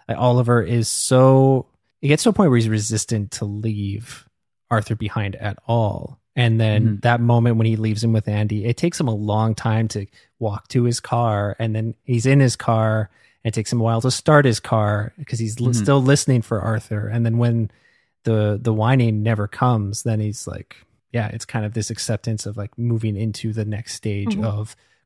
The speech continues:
Speaker 1: grief, like, maybe not necessarily getting over grief, but moving into that next stage of it.
Speaker 3: Mm-hmm.
Speaker 2: Mm-hmm.
Speaker 3: Where you can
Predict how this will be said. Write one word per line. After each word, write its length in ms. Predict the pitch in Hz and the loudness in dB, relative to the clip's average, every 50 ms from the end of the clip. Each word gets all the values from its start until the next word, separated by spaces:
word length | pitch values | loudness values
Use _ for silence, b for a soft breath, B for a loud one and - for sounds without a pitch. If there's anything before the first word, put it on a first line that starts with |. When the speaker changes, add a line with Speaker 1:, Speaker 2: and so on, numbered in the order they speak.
| _ | _
Speaker 1:
grief, 560 | - 170 165 147 123 113 - - - - - 120 | -2 2 2 2 2 0 -4 -8 -14 -12 -8 -6
like, 240 | 110 107 101 - | -4 -4 -4 -4
maybe 340 | 127 123 120 120 123 113 117 | -4 -4 -2 0 0 0 0
not 140 | 113 110 107 | 0 0 -2
necessarily 420 | 101 - - - - 107 104 101 | -2 -4 -4 -4 -2 -2 -2 -2
getting 240 | 101 - 104 101 98 113 | -4 -4 -4 -2 0 2
over 240 | 123 127 110 107 | 2 2 2 0
grief, 360 | 101 - 101 101 110 113 - - | -4 -4 -6 -6 -6 -8 -10 -10
but 140 | - 104 - | -10 -8 -4
moving 260 | 110 110 107 107 104 | -4 -4 -4 -4 -6
into 280 | 110 110 107 107 - 104 | -8 -8 -8 -6 -6 -8
that 160 | 107 107 - 110 | -8 -8 -8 -8
next 220 | 107 - - - | -10 -10 -10 -14
stage 260 | - 113 113 113 - | -14 -12 -12 -12 -12
of 140 | - - - | -12 -14 -14
it. 160 | - - - _ _ _ - | -16 -20 -20 _ _ _ -8
Speaker 3:
Mm-hmm. 140 | 247 208 220 | -6 -4 -4
Speaker 2:
Mm-hmm. 340 | 220 208 202 113 113 107 104 | -4 -4 -2 -2 -2 -2 -2
Speaker 3:
Where 120 | - 240 240 | -2 -2 -2
you 100 | 233 - | -2 -2
can 360 | - 226 220 208 208 202 | -2 -2 -2 -2 -4 -6